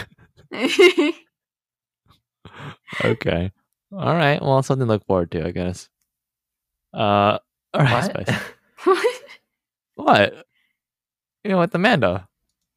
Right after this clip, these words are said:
Speaker 2: Something to look forward to.
Speaker 3: I don't think our parents make kimchi. <laughs>
Speaker 2: Well, they w-, might. They might now. Now that they
Speaker 3: Oh,
Speaker 2: have a,
Speaker 3: yeah,
Speaker 2: a
Speaker 3: shit.
Speaker 2: daughter-in-law.
Speaker 3: That's true. Like, they might, like, go, like, one eighty and become, like, full-on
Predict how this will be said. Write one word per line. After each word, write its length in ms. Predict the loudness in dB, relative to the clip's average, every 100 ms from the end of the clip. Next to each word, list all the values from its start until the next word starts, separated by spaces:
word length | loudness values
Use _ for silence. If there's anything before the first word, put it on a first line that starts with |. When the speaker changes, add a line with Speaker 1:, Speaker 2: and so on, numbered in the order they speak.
| _ _ _ _ -14
Speaker 2:
Something 240 | -6 -4
to 40 |
look 80 | -2
forward 240 | 0 0 0
to. 200 | -4 -6 _ _ -10
Speaker 3:
I 80 | -6
don't 160 | -4 -4
think 140 | 0
our 200 | 2 0 -2
parents 420 | -4 -4 -4 -6
make 200 | -8 -8
kimchi. 440 | -10 -6 -2 -2 -4
<laughs> 40 | -10 _ _ _ _ _ _ _
Speaker 2:
Well, 180 | 0 4
they 100 | 6
w-, 160 | 4 4
might. 360 | 2 2 0
They 140 | -2 2
might 240 | 2 4
now. 520 | 4 4 4 2 -2 _ _ _ _ _
Now 140 | -4 0
that 100 | 2
they 60 |
Speaker 3:
Oh, 40 | 4
Speaker 2:
have 180 | 4 4
a, 20 | 4
Speaker 3:
yeah, 180 | 4 0
Speaker 2:
a 40 |
Speaker 3:
shit. 320 | 2 4 4
Speaker 2:
daughter-in-law. 540 | 2 2 2 0 -2 -12 _ _
Speaker 3:
That's 260 | 0 0 0
true. 380 | 2 4 6 6
Like, 320 | 4 4 0
they 120 | 0
might, 240 | 4 4 4
like, 280 | 2 0 2
go, 160 | 4
like, 220 | 4 2
one 180 | 2 0
eighty 680 | 0 -4 -4 -2 -4 -8 -14 _ _ _ _
and 100 | -8
become, 320 | -6 -2 -2
like, 260 | 0 -4 -6
full-on 840 | _ -2 0 2 2 0 -2 -8